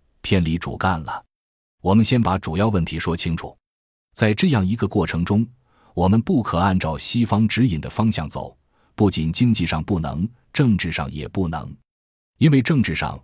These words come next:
我们都应该知道，还是经济基础决定上层建筑。如果上层建筑超前于经济基础，结果是什么？反作用。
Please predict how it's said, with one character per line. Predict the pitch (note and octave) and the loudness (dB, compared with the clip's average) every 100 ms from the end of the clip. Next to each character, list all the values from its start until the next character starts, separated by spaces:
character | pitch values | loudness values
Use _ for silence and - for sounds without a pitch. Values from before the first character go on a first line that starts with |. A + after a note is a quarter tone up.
| - | -8
我 | - D#2+ | -4 -2
们 | D#2 | 0
都 | G#2+ | 2
应 | A2 | 4
该 | A2 F2 | 2 0
知 | - G#2 | -2 -2
道， | - - _ _ | -4 -12 _ _
还 | - F2+ | -4 -2
是 | F2 | -2
经 | - C3 A#2+ | 0 2 2
济 | F2 | 0
基 | E2 A2 | 0 -2
础 | - D2+ | -2 -6
决 | E2 | -6
定 | D#2+ A#1+ - | -4 -6 -8
上 | - - E2+ D2 | -4 -2 0 -4
层 | D2+ D#2 | -6 -6
建 | D#2 - | -6 -8
筑。 | - _ _ _ - - | -12 _ _ _ -10 2
如 | F#3+ | 2
果 | - D#2 | 2 -2
上 | - C#3+ F#2 | 0 0 0
层 | - A2 | 0 0
建 | A#2 F#2+ | 2 0
筑 | E2 D#2 | -2 -6
超 | - B2+ A2+ | -4 -4 -2
前 | F#2 F2+ | -2 -2
于 | E2+ | 0
经 | A#2+ A2 | 2 2
济 | D2+ | 0
基 | - G#2 | -2 -2
础， | - D2 _ _ _ | -4 -12 _ _ _
结 | - F#2+ | -2 0
果 | G2 C#2+ | 0 -4
是 | D#2+ | -6
什 | - | -6
么？ | D#2+ D2+ _ _ | -8 -10 _ _
反 | - E2+ D2 D2+ | -6 -4 -4 -2
作 | B2+ G2+ | 0 0
用。 | - | -6